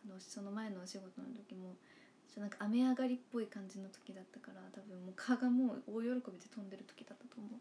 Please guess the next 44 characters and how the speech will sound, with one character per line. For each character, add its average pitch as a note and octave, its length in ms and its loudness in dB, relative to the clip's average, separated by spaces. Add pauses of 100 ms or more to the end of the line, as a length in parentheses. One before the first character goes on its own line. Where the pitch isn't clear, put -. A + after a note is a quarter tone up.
(960)
<laughs> B3 120 4 (2500)
で A3+ 60 2
も A3 40 -2
今 B3 140 -2
年 D#4+ 260 8
に F4 120 4
入 F4 180 2
っ D#4+ 60 -4
て G#3+ 200 -4
二 G#3 160 0
回、 C#4+ 540 4 (560)
あ F#3+ 80 -8
の F#3+ 560 -4
ー、 G#3+ 100 -12
部 A3+ 60 2
屋、 A#3 500 2 (920)
お G#3+ 80 -2
家 G#3 260 -2
ね、 A3 240 2 (380)
に A3 180 6
蚊 A#3+ 220 4
が B3 140 8
入 C4+ 160 6
っ - 20 6
て G#3 180 -2
き - 120 -14
ち - 120 -6
ゃ F#3+ 40 -4
っ F#3+ 40 -8
て、 F#3 400 -4 (300)
一 G3 100 -6
緒 A3 140 0
に G#3 320 2
何 G#3 220 2
日 G3+ 200 -6
か - 100 -8
過 G3 140 -8
ご G3 80 -4
し G3 140 -4
た - 80 -10
こ - 100 -10
と - 160 -12
あ - 60 -10
る。 - 120 -10